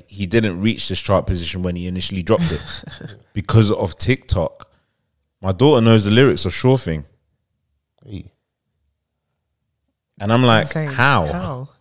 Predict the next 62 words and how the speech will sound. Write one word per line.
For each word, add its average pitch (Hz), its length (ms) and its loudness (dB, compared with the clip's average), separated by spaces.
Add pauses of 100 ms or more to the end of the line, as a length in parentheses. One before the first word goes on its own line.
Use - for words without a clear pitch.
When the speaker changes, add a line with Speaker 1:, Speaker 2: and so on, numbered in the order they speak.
(440)
Speaker 3:
But 107 60 -4
the 120 80 0
point 156 140 2
I - 20 2
was 131 100 2
making 131 340 0
was, 107 160 -2
okay, 95 300 -6 (160)
just 120 200 -4
to 113 60 -10
clarify 120 360 0
more, 110 200 -4
is 95 160 -10 (400)
in 104 80 -20
terms 127 200 -2
of 120 60 2
level 120 220 4
of 107 100 0
importance, 107 520 -4
I 113 60 -2
don't 117 140 -2
think 110 160 -4
it's 101 100 -4
the 101 80 -8
integrity. 95 680 -6 (220)
I 101 60 -12
think 107 160 -6
it's 98 80 -10
purely 107 300 -4
money. 104 320 -4 (300)
'Cause 101 120 -8
if 95 80 -4
this 135 160 -2
becomes 131 280 -2
a 120 60 -4
thing 113 300 -2
and 107 120 -6
we 101 60 -4
have 107 180 -4
all 117 260 -4
these 107 260 -6
songs 104 380 -2
<coughs> - 360 -4
doing 110 200 -2
loads 110 240 2
of 101 80 -2
numbers 104 560 -2
and 98 200 -4
we're 110 100 0
not 104 140 -4
able 98 260 -8
to 98 340 -8 (540)
be 107 200 -4
involved 101 560 0
in 101 280 -6
the 95 100 -6
collecting 110 760 -4
of 98 200 -10
the 101 100 -8
monetary 113 640 -4
Speaker 1:
<laughs> 107 60 -2
Speaker 3:
rewards, 123 600 0